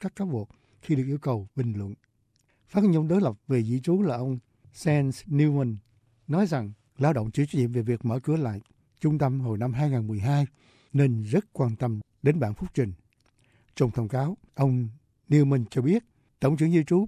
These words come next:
Peter Dutton cần phải nhanh chóng điều tra các cáo buộc nói trên. Còn thượng nghị sĩ Sarah Hanson Young thuộc Đảng Xanh cho biết sẽ đẩy mạnh để có những luật lệ mới nhằm bảo đảm tính cách minh bạch và cho phép truyền thông theo dõi các trạm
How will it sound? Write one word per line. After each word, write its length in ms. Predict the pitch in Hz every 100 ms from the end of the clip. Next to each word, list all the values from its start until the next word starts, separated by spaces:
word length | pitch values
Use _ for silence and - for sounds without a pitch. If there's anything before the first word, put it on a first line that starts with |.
| -
Peter 280 | 196 160 135 -
Dutton 420 | 165 - 147 120 _
cần 120 | 135
phải 120 | 107 135
nhanh 240 | 160 156
chóng 220 | 165 180 240 _ -
điều 180 | 120 110
tra 160 | 143
các 200 | 143 175 -
cáo 80 |
buộc 220 | 165 104 - _
nói 140 | 135 165
trên. 280 | 143 127 110 _ _ _ _ _ _ -
Còn 180 | 135 123
thượng 160 | 139
nghị 80 | 151
sĩ 240 | 143 135
Sarah 400 | 190 170 160 160 147
Hanson 360 | 170 147 156 143
Young 260 | 160 151 - _ _ -
thuộc 120 | 135
Đảng 180 | 120 165
Xanh 240 | 170 156
cho 140 | 151
biết 200 | 147 226 - _ _ -
sẽ 140 | 170
đẩy 160 | 160 175
mạnh 220 | 123 107 - -
để 120 | 127
có 60 | 175
những 160 | 202 180
luật 220 | 135 -
lệ 180 | 123 120
mới 340 | 147 190 311 _ _ _ _ -
nhằm 240 | 135 120 107
bảo 140 | 147
đảm 260 | 127 131 175
tính 200 | 190 202
cách 140 | 226 -
minh 240 | 160 160
bạch 140 | 120 - _ _ -
và 100 | 110
cho 180 | 151
phép 220 | 139 202 226 _ -
truyền 220 | 135 110
thông 260 | 123 160 156
theo 200 | 160 156
dõi 200 | 113 127
các 140 | 190 -
trạm 240 | 117 110